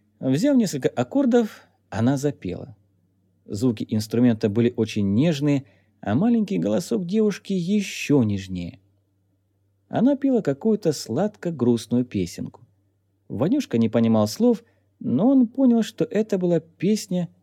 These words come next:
о неразделенной любви. Ванюшка положил голову на ладонь, оперся о стол и заслушался. Какие-то голоса,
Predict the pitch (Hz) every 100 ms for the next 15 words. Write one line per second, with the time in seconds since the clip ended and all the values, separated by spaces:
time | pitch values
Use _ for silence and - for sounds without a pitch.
0 | _ 156 156 139 135 123 127 117 113 104
1 | 101 107 120 113 92 87 - _ _ _
2 | _ _ _ _ _ _ _ _ _ _
3 | _ _ _ _ _ _ _ 101 104 151
4 | 240 - 160 143 - _ - 110 110 123
5 | 107 117 107 101 98 90 82 95 202 190
6 | 165 _ _ _ _ _ - 90 - 240
7 | 208 - - - - - - 214 226 214
8 | _ _ _ _ _ _ _ - 262 269
9 | 202 - 87 - - - - _ _ _
10 | _ _ _ _ _ _ _ _ _ _
11 | _ _ _ _ _ _ _ _ _ 117
12 | 247 262 143 113 113 120 - 240